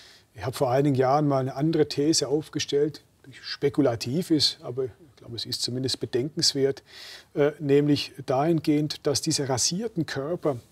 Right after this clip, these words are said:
eigentlich posthistorische Körper sind. Sie passen eigentlich, äh, zu dieser Diagnose, die Francis Fukuyama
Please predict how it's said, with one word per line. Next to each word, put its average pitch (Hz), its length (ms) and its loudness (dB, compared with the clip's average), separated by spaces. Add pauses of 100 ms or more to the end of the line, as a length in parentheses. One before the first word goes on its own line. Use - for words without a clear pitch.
(160)
eigentlich 127 320 -10
posthistorische 135 960 -4
Körper 120 380 -14
sind. - 160 -6 (520)
Sie - 120 -8
passen 160 400 -2
eigentlich, 139 640 -6
äh, 135 160 -2
zu - 140 -6
dieser 139 280 -2
Diagnose, 139 680 2
die 139 120 -4
Francis 139 400 -6
Fukuyama 139 760 0